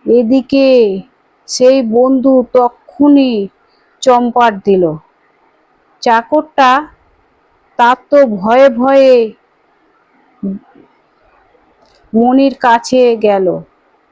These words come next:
সরলভাবে সমস্ত ব্যাপারটা সে তু-, সে খুলে বলল। বণিকের, উম, মানে তার কাছে গিয়ে, মালিকের কাছে গিয়ে সে ব্যাপারটাকে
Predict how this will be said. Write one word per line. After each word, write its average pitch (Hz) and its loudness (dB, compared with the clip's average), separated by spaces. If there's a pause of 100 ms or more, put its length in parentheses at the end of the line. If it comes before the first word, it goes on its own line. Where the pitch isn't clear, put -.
(500)
সরলভাবে 247 2
সমস্ত 262 -2
ব্যাপারটা 226 0 (540)
সে 254 0 (180)
তু-, 254 2
সে 254 -2 (420)
খুলে 262 2
বলল। 214 0 (1000)
বণিকের, 233 -2
উম, 214 -4
মানে 214 0 (480)
তার 226 -2
কাছে 240 -2
গিয়ে, 269 -2 (720)
মালিকের 233 -2
কাছে 247 -4
গিয়ে 269 -2
সে 247 -2
ব্যাপারটাকে 226 -4